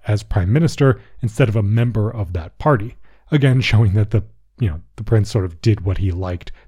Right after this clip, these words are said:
despite elections. Soon afterwards, even though he was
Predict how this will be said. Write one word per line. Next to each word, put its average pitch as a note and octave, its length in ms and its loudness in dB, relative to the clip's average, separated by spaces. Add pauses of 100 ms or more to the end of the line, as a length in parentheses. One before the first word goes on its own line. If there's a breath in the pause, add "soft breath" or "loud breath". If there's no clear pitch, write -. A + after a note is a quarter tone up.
despite - 400 -6
elections. B2+ 480 -4 (1300)
Soon B3+ 260 2
afterwards, G#2+ 480 0 (160)
even E3+ 180 -2
though F3+ 80 2
he D3+ 140 4
was A#2+ 160 -4